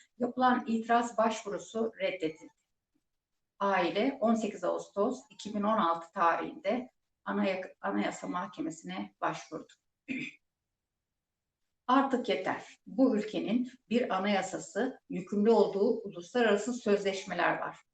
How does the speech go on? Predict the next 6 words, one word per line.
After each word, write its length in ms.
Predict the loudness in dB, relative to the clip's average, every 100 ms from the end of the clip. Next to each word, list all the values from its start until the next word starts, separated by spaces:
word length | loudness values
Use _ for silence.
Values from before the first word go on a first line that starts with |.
| _ _ -6
Artık 400 | -6 -4 -12 -12
yeter. 240 | -14 -14 -20 _ _ _ _
Herkesin 520 | 2 4 4 4 2
temel 260 | 2 4 4
haklarını 420 | 2 0 -4 -4
çiğneyen, 680 | -8 -4 -2 0 -2 -4